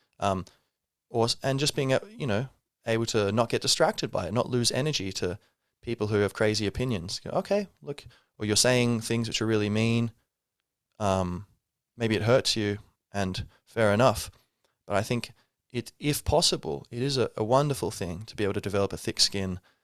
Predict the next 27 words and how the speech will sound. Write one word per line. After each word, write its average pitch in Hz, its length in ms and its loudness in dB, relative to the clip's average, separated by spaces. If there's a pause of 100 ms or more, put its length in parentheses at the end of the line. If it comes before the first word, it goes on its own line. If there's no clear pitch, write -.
(220)
and, 92 340 -2
um, 92 360 -6 (320)
be 104 100 -2
able 98 120 2
to 101 40 -2
say, 101 420 2 (840)
and 127 120 -4
even 156 220 0
to 135 60 0
say, 113 300 4
look, - 300 -2 (320)
people, 127 720 4 (440)
like, 131 100 0
there 165 100 4
are 160 40 4
people 208 300 6
who 120 80 4
th-, - 300 0
think - 280 -6
that - 160 0
a 107 40 6
lot 131 160 10
of 127 60 4
the 104 80 -2
things 104 220 2
I 98 120 8
believe, 90 300 -4